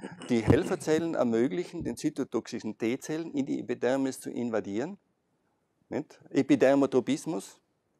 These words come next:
aber in dem Fall nicht nur bei der M F, sondern eben in dem Fall spezifisch gegen das Antigen, was doch erkannt wurde. Und das muss man eben machen.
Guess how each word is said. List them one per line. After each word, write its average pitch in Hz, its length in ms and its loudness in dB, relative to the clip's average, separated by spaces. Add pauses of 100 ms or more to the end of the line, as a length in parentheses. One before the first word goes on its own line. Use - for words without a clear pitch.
(140)
aber 113 160 2
in 120 100 2
dem 127 220 2
Fall 123 140 0
nicht 139 180 0
nur 123 300 2 (120)
bei 107 180 0
der 104 160 0
M 104 120 0
F, 156 180 0
sondern 117 480 0
eben 107 260 -2
in 110 120 -6
dem 110 220 -4
Fall 104 340 0 (180)
spezifisch 170 720 -2
gegen 127 320 -2
das 107 220 -8
Antigen, 131 520 -2
was 120 160 -4
doch 123 140 -4
erkannt 113 400 -6
wurde. 143 340 -8 (640)
Und 120 380 -2
das 147 160 2
muss 143 220 -4
man 147 160 -6
eben 131 160 0
machen. - 320 -8